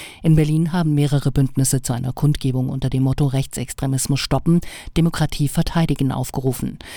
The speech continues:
Dazu werden etwa zehntausend Teilnehmer erwartet. Ähnlich große Demonstrationen sind zum Beispiel in München, Köln, Dresden und Leipzig geplant.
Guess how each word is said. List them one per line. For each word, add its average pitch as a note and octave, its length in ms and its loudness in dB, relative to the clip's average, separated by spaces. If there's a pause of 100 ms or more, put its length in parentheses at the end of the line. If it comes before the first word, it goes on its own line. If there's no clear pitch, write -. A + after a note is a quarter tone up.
(180)
Dazu - 320 0
werden C3 240 2
etwa B2+ 340 -2
zehntausend C3+ 640 0
Teilnehmer C#3 400 2
erwartet. B2 540 -6 (420)
Ähnlich F3 380 2
große D#3 280 2
Demonstrationen C#3+ 840 2
sind F#3 200 2
zum E3 160 2
Beispiel C#3 380 0
in C3 140 0
München, F#3+ 460 4
Köln, C#3 440 2
Dresden C3 520 0
und - 280 0
Leipzig C3 460 -2
geplant. - 460 -2